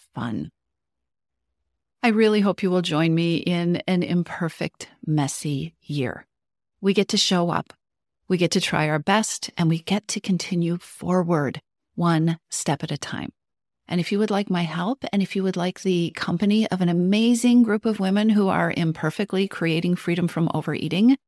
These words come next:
without the diets, without the willpower, without the guilt, and without the perfectionism, then I really encourage you, strongly encourage you to come check out your missing piece.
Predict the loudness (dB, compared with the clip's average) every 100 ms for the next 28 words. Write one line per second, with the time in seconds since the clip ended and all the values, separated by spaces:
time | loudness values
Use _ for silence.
0 | _ _ _ _ -2 0 0 -2 -6 -6
1 | -4 -4 -4 -6 -12 -10 -6 -6 -6 -4
2 | -2 -4 -4 -4 -2 -2 -2 -2 -4 -6
3 | -4 -2 -2 -4 -10 -20 _ _ _ _
4 | _ _ -4 -4 -10 -14 -10 -10 -10 -12
5 | -8 -4 -2 -4 -6 -4 -6 -6 _ _
6 | _ -2 0 0 -2 -4 -6 _ 0 4
7 | 4 2 -2 -4 -4 -4 -4 -8 -6 -4
8 | 0 4 4 4 2 -2 -6 -6 -6 -6
9 | -6 -6 -4 -4 -6 -8 -6 -6 -4 -2
10 | -2 -2 -4 -6 -6 -10 -12